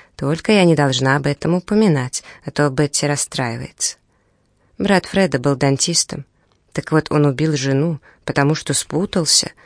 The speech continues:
Мама смаковала это слово "спутался", будто речь шла о десерте.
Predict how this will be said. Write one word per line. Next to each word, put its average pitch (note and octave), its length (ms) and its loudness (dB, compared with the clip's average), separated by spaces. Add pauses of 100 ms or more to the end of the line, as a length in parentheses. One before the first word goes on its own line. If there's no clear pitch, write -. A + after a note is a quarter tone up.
(320)
Мама C#3+ 240 2
смаковала C#3+ 640 0
это B2+ 180 -2
слово C3 320 -2
"спутался", - 800 -2 (240)
будто C#3+ 320 0
речь C3+ 260 2
шла C#3 180 0
о C3+ 60 -2
десерте. C3 580 -2